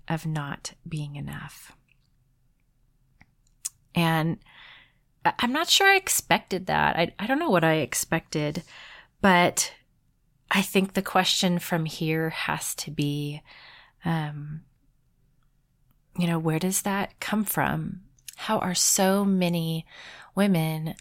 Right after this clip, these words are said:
struggling with this fear of failure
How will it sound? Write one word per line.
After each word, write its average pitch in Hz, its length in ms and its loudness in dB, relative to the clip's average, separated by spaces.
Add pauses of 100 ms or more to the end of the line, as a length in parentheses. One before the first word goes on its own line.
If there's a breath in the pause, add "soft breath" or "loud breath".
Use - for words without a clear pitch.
struggling 190 800 -2
with 156 260 -4
this - 460 -2 (680 loud breath)
fear 202 380 2
of - 140 -4
failure 175 920 -2